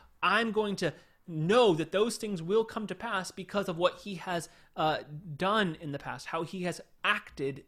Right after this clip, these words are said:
in the past." And this is something that we need to, to press into. We need to take heart,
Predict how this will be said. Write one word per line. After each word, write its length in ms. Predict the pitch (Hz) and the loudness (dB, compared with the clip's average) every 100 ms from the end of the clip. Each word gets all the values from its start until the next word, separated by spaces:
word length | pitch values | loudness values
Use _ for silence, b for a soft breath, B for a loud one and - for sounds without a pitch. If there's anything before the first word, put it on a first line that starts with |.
| _ | _
in 200 | 160 147 | -8 -8
the 60 | 135 | -8
past." 500 | - - - - _ _ _ _ _ _ B B B | -12 -16 -18 -20 _ _ _ _ _ _ B B B
And 160 | 170 208 | -2 0
this 160 | 285 | 0
is 100 | 240 | 0
something 280 | - 196 196 | 0 -2 -2
that 160 | 175 160 | -4 -4
we 180 | 226 | -4
need 160 | 233 202 | -2 -2
to, 300 | 196 185 185 - _ _ | 2 4 2 -6 _ _
to 120 | 185 | -6
press 340 | 180 - 190 - | -2 2 2 2
into. 300 | 311 247 131 | -6 -6 -4
We 160 | 143 | -2
need 140 | 233 220 | -2 -4
to 80 | - | -6
take 280 | - 240 | -6 -6
heart, 440 | - 359 269 127 | -4 -2 0 -2